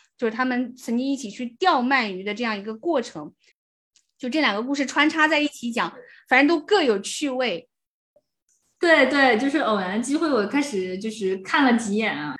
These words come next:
Speaker 2: 然后看了几页之后，我就爱不释手，我就停不下来了，所以就很快就推荐给你嘛，我就说这本书非常不错。因为他这个书呢，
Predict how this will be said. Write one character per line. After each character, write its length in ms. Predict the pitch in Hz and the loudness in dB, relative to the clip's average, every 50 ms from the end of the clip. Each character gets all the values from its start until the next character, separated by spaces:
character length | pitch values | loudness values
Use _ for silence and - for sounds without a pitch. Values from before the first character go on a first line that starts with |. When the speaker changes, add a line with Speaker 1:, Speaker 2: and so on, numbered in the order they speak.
| - - _ _ - | -14 -20 _ _ -2
Speaker 2:
然 100 | 208 214 | 0 2
后 320 | 247 240 226 214 - - | 4 4 4 2 0 -6
看 220 | - - - 330 311 | -10 -6 -2 0 2
了 100 | 311 302 | 2 2
几 200 | 294 - 214 214 | 2 2 4 6
页 160 | 240 247 240 | 6 6 4
之 120 | 240 294 | 4 0
后， 140 | 330 311 320 | 0 2 2
我 60 | 233 | 2
就 100 | 202 226 | 2 0
爱 220 | 233 262 302 - 349 | 0 0 0 0 0
不 120 | 269 - | 0 -2
释 240 | 320 - - - 214 | -2 -4 -4 -4 -4
手， 300 | - - - 226 196 196 | -4 -4 -4 -4 -4 -2
我 60 | 196 | -2
就 80 | 208 240 | -4 -6
停 200 | 233 - 233 240 | -6 -6 -6 -4
不 80 | 285 | -2
下 300 | 381 370 - 427 381 302 | -2 0 2 2 4 4
来 220 | 233 190 170 175 185 | 2 2 0 -2 -2
了， 180 | 214 226 226 | 0 0 0
所 160 | 269 269 269 269 | 2 4 4 4
以 40 | 262 | 4
就 280 | 294 330 330 302 - | 4 2 0 -4 -6
很 220 | - - 220 196 208 | -4 -4 -2 -2 2
快 180 | 254 320 311 | 4 4 4
就 220 | 294 294 285 269 262 - - - - _ _ | 4 4 0 0 -2 -4 -10 -16 -20 _ _
推 160 | - 311 285 | -2 0 0
荐 160 | 262 302 277 269 | 2 2 4 4
给 160 | 262 247 247 | 4 4 4
你 180 | 247 240 220 | 2 0 -4
嘛， 200 | 190 190 190 190 | -4 -6 -6 -8
我 40 | 185 | -6
就 60 | 202 | -6
说 140 | 214 233 233 | -6 -4 -4
这 100 | 220 247 | -4 -2
本 140 | 233 208 202 | -2 -2 -2
书 180 | 208 208 233 220 | -2 -4 -2 0
非 100 | 269 262 | 2 2
常 300 | 269 254 254 254 262 - | 2 2 2 0 -2 -4
不 160 | 175 170 180 | -8 -10 -10
错。 400 | - - 285 254 147 123 117 - - - - _ _ _ _ | -8 -2 0 0 0 0 -4 -10 -16 -20 -20 _ _ _ _
因 60 | 311 | -6
为 60 | 339 | -6
他 180 | 349 - 392 381 | -4 -2 -4 0
这 160 | 381 403 392 | 2 4 4
个 140 | 349 262 240 | 6 4 4
书 360 | 262 - - 311 302 330 339 | 2 0 -2 -2 -2 0 0
呢， 220 | 339 311 247 190 | 0 0 0 0